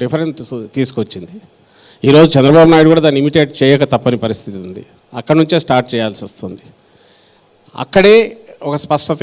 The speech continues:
ఇచ్చినందువల్ల జనం, ప్రజలకు కావాల్సింది నమ్మకం ఒకటి, చెప్పింది చేస్తారనే నమ్మకం రెండవది, ఈ రెండు కావాలి. ఈ రెండు లేనంతసేపు మీరు ఎంత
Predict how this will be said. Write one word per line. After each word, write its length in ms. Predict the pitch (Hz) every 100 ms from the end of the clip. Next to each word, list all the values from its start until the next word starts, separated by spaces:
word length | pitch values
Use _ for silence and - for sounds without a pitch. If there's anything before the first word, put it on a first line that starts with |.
| 143
ఇచ్చినందువల్ల 540 | - 127 110 101 98 151 220 _ _ _ _ _ _ _ _ _ _ 107
జనం, 260 | 135 185 214 208 156
ప్రజలకు 380 | 170 202 202 180
కావాల్సింది 600 | 175 170 160 - 160 190 208 _ _ _ _ _ _ _ - 127
నమ్మకం 360 | 147 175 180 165 143
ఒకటి, 300 | 147 185 220 226 _ -
చెప్పింది 340 | 151 - 214 190 -
చేస్తారనే 500 | 160 156 175 165 156 139
నమ్మకం 280 | 135 131 139 120
రెండవది, 280 | 123 123 110
ఈ 20 | 110
రెండు 160 | 131 160 120
కావాలి. 360 | 120 113 98 98 _ _ _ _ _ _ _ -
ఈ 20 | 147
రెండు 200 | 151 208 240
లేనంతసేపు 460 | 214 202 196 202 190 180
మీరు 140 | 165
ఎంత 120 | 151